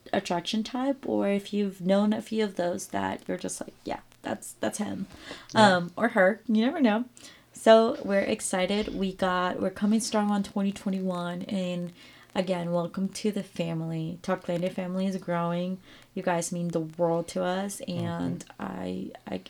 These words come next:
Speaker 1: I, I'm just blown away.
Speaker 2: Just loo-, just to look at the time. It's one forty-five A M, and we're like, "We gotta give our listeners something." I know we,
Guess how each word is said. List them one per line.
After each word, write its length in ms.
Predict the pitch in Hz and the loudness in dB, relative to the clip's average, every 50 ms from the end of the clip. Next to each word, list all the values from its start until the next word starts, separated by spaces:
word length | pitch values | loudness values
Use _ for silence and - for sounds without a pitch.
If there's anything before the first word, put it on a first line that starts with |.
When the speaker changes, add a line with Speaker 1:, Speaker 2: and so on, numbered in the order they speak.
| - - - | -18 -10 -8
Speaker 1:
I, 140 | 98 185 - - _ - - - - - - _ - - | -8 -8 -8 -12 _ -20 -20 -20 -20 -20 -20 _ -2 0
I'm 100 | 220 190 | 0 2
just 180 | 190 180 165 | 2 0 -2
blown 200 | - 180 170 - | -2 -4 -2 -2
away. 320 | 180 165 - - 113 - 202 - - - - - _ - - | -4 -6 -4 -6 -6 -6 -8 -10 -14 -20 -20 -20 _ -20 -18
Speaker 2:
Just 180 | 127 - - | -18 -16 -12
loo-, 120 | 135 127 - | -10 -10 -10
just 420 | - 143 131 - 135 131 - - - - - _ - - 202 143 | -10 -8 -10 -8 -6 -6 -8 -8 -12 -20 -20 _ -20 -16 -12 -10
to 100 | 120 127 | -6 -2
look 120 | 135 135 - | -2 -2 -2
at 80 | 165 | -4
the 60 | 139 135 | -10 -8
time. 380 | - - 143 139 135 123 113 113 | -6 -2 -2 0 0 -2 -4 -6
It's 220 | 120 117 - - | -10 -12 -12 -8
one 200 | - 123 123 127 127 | -6 -4 -4 -4 -6
forty-five 580 | - - 135 123 123 123 - 131 123 120 117 | -8 -8 -6 -6 -6 -6 -4 -2 -2 -2 -2
A 40 | 123 | -4
M, 380 | 120 117 117 120 120 127 131 127 - - - - - - - - - - - - - | -4 -4 -4 -6 -6 -8 -10 -12 -16 -20 -20 -20 -20 -20 -20 -20 -20 -20 -20 -14 -10
and 180 | - 123 120 120 | -6 -6 -4 -4
we're 160 | 120 120 120 | -4 -4 -2
like, 220 | 117 120 120 117 | 0 0 0 0
"We 120 | 117 120 117 | 0 -6 -4
gotta 340 | 113 120 123 123 123 123 123 | 0 2 4 4 4 4 2
give 240 | 117 120 120 120 117 | -2 -4 -4 -4 -4
our 80 | 117 113 | -4 -4
listeners 480 | 113 117 117 110 - 120 117 110 110 | -4 -6 -6 -6 -8 -8 -8 -8 -6
something." 400 | - - 123 113 113 - 120 117 117 | -6 -6 -6 -8 -8 -8 -8 -6 -6
I 120 | 117 113 | -4 -4
know 260 | 113 113 117 117 120 117 | -4 -4 -4 -4 -4 -4
we, 380 | 120 123 120 120 120 117 113 | -2 -4 -4 -4 -6 -8 -10